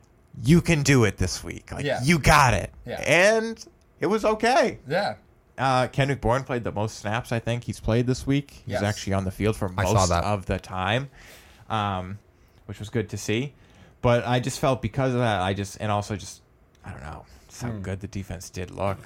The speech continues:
Speaker 1: Like, I was just like, "All right, Bill, Bill was in the huddle on the defense this week instead of the offensive huddle." And I,
Speaker 2: Uh,
Speaker 1: you, I feel like we could tell.
Speaker 2: I just got a hilarious text.
Speaker 1: What?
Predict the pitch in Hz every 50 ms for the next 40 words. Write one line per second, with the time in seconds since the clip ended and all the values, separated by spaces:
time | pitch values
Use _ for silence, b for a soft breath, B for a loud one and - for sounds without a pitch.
0 | - - - 82 - 87 87 - - - - - - - - - - 92 85 85
1 | 85 82 - - _ _ _ _ _ _ _ - - - - _ _ _ _ _
2 | _ _ _ _ - 107 107 110 104 101 92 95 - - _ - b b b b
3 | b b b _ _ - 127 143 139 127 120 110 107 107 104 98 90 101 101 92
4 | 90 87 87 87 82 85 87 90 90 85 - 90 90 - 82 82 80 - - 87
5 | - - - 85 82 - 85 - - 101 87 85 82 82 80 76 76 - - -
6 | - - - - - - - - - - - _ _ _ _ - - - - -
7 | - - 123 127 127 120 113 110 107 110 110 - - 90 104 101 - 117 107 104
8 | 101 - - - - - 98 - 87 - - 120 127 131 131 - - 139 127 113
9 | 98 113 104 101 101 98 98 98 98 101 92 - - - 98 80 - - - -
10 | - _ _ _ _ _ _ _ _ _ _ _ _ _ _ _ _ _ _ -
11 | 95 92 92